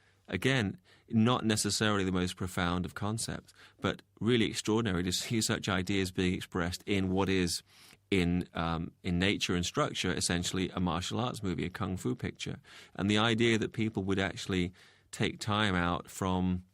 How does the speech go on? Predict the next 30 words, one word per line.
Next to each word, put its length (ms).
the, 420
uh, 380
the, 140
kung-, 280
the, 200
the, 200
the 140
gung 260
fu 320
to 220
have 320
a 40
discussion 520
about 420
philosophical 800
and 160
political 360
issues 480
is, 420
uh, 40
a, 80
a 40
concept 540
that 100
was 160
really 240
devised 460
by 140
Choi 260
Hark 400